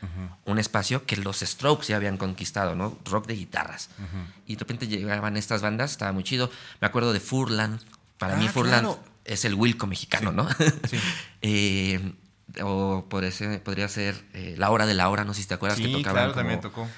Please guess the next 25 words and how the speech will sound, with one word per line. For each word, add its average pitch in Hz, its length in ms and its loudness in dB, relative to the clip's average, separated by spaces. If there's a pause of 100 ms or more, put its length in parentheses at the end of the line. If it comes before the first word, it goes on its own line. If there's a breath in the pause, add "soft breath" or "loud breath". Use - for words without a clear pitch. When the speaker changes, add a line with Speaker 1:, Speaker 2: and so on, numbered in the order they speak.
(100)
Speaker 2:
Balkan 90 460 0
y 80 40 -4
Speaker 1:
Ujú. 85 80 -8
Speaker 2:
cosas 92 260 -4
así, 85 460 -4
eh, - 220 -12
de - 80 -16
world 92 300 0
music, 101 400 -2 (580 loud breath)
en 104 100 2
donde 101 160 4
salió 107 220 4
Jalil, 117 540 4
Speaker 1:
Ujú. 135 220 -4
Speaker 2:
de, 90 360 -4
para 87 180 -2
hacer 98 200 -2
después 98 400 -4
ya 95 120 0
toda 95 120 -2
la 90 100 -2
carrera 90 280 -2
de 85 60 -2
Mon 87 160 -4
Laferte. 113 520 -4